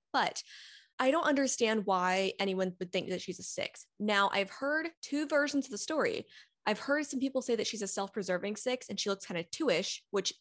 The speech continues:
again, blows my mind. Then some people said that she was a counterphobic six and used her as kind of an example of what a counterphobic six is like. I do not agree. As a counterphobic six, I do not think she's a counterphobic six in the slightest.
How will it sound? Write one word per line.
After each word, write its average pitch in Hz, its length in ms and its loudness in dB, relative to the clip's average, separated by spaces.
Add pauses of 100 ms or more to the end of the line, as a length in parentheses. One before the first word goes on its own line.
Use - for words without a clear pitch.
(280)
again, 175 380 0
blows 185 200 2
my 180 60 -4
mind. 160 320 -6
Then 220 400 2 (280)
some 254 200 0
people 294 280 4
said 220 180 0
that 214 80 2
she - 100 -2
was 202 100 0
a 196 40 -4
counterphobic 226 640 -2
six - 340 0
and 196 140 -2
used 196 300 -4
her 214 280 0
as 180 140 0
kind 208 180 -2
of 190 60 -2
an 180 80 -4
example 180 580 -4
of 175 320 -2
what 190 300 2
a 196 40 2
counterphobic 180 560 -4
six - 280 -10
is - 120 -12
like. - 320 -4 (540)
I 190 140 2
do 180 180 0
not 208 140 2
agree. - 520 -4
As 202 200 4
a 277 40 2
counterphobic 160 600 0
six, - 340 -2 (300)
I 190 80 0
do 185 120 -4
not 165 300 -2
think 190 160 -2
she's 175 160 -6
a 175 60 -6
counterphobic 175 520 -2
six 180 320 -2
in 190 120 -4
the 175 80 -6
slightest. 262 760 0